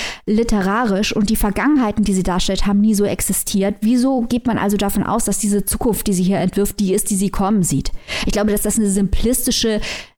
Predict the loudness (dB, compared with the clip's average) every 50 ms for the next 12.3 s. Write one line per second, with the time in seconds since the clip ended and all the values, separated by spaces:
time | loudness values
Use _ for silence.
0 | -4 -2 0 2 2 2 0 0 -2 -2 -4 -4 -4 -2 -2 -2 0 0 0 0
1 | -2 -2 -2 -2 0 0 0 0 0 0 0 0 0 0 0 0 2 2 0 0
2 | 0 0 -2 -2 -2 -2 0 0 2 0 0 0 0 2 2 2 2 2 2 2
3 | 2 2 2 0 0 -2 -2 -2 -2 -2 -6 -12 -16 -16 -8 -2 0 2 2 2
4 | 2 0 0 0 0 0 2 2 2 2 0 0 -2 -2 0 0 0 0 0 0
5 | 0 0 0 0 0 0 0 0 0 0 0 2 2 2 2 2 2 0 -2 -4
6 | -6 -10 -14 _ -2 0 2 2 2 2 2 2 2 2 2 2 0 2 2 0
7 | 0 0 -2 -2 0 0 2 2 2 0 0 0 0 0 0 0 0 0 0 0
8 | 0 0 0 0 -2 -2 -2 -2 -2 -4 -4 -6 -6 -8 -8 -4 -2 -2 -2 -2
9 | -2 -4 -2 -2 0 0 0 0 0 -2 -2 -2 -6 -4 -2 -2 -2 0 0 0
10 | 0 0 2 2 0 0 0 -2 -2 -2 -2 -2 0 -2 -2 -2 -4 -6 -4 -2
11 | -2 0 0 0 -2 -4 -8 _ -6 -2 0 2 2 2 0 -2 -4 -6 -4 -2
12 | -2 0 0 0 0 0